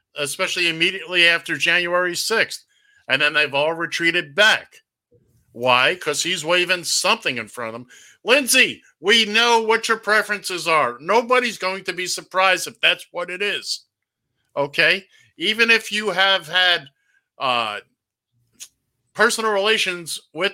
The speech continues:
the, uh, with, with the farm animals, it's okay. Maybe you took that a-, animal husbandry class a little too seriously,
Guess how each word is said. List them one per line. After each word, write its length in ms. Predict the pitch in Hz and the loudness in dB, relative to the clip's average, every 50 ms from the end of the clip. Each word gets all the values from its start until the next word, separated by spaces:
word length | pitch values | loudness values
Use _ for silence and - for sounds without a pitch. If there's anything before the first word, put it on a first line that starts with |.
| - - | -6 -12
the, 280 | 190 180 175 165 160 | -8 -6 -4 -2 -2
uh, 240 | 165 170 165 170 175 175 | -2 -2 -2 -4 -6 -8
with, 220 | 175 196 196 185 | -10 -12 -12 -10
with 200 | 185 202 196 196 | -10 -10 -10 -8
the 100 | - 170 | -10 -10
farm 320 | - 208 226 247 240 220 | -6 -2 0 0 2 2
animals, 440 | 202 175 156 131 113 101 87 - - _ _ _ _ _ _ - | 2 2 0 0 -6 -10 -12 -14 -14 _ _ _ _ _ _ -18
it's 320 | - 107 104 - - - | -14 -14 -12 -10 -8 -10
okay. 640 | - - - - - - - - 107 101 92 87 - _ _ _ _ _ _ _ _ _ - | -10 -10 -14 -20 -20 -16 -14 -12 -12 -12 -12 -14 -20 _ _ _ _ _ _ _ _ _ -10
Maybe 260 | 123 143 165 170 202 | -4 -4 -4 -2 -4
you 220 | 196 190 190 196 175 | -8 -8 -8 -10 -10
took 280 | - - - 190 185 - | -12 -14 -14 -12 -6 -2
that 180 | 196 190 185 - 160 | -2 -2 -2 -2 -2
a-, 380 | 160 170 185 190 190 185 170 | 0 2 2 2 0 -2 -4
animal 320 | 175 170 175 180 180 175 147 | -6 -6 -4 -4 -4 -2 -2
husbandry 500 | 165 180 170 - 180 156 135 147 147 139 | -2 -2 -2 -4 -8 -8 -8 -10 -10 -10
class 360 | - - 143 135 127 120 - | -6 -4 -4 -4 -4 -6 -10
a 40 | 120 | -12
little 240 | 123 156 175 180 | -10 -10 -10 -10
too 180 | 175 - 208 190 | -12 -12 -12 -10
seriously, 760 | - - - 202 202 196 196 185 175 - - 143 104 90 _ | -8 -6 -6 -6 -6 -6 -6 -6 -6 -8 -8 -10 -10 -18 _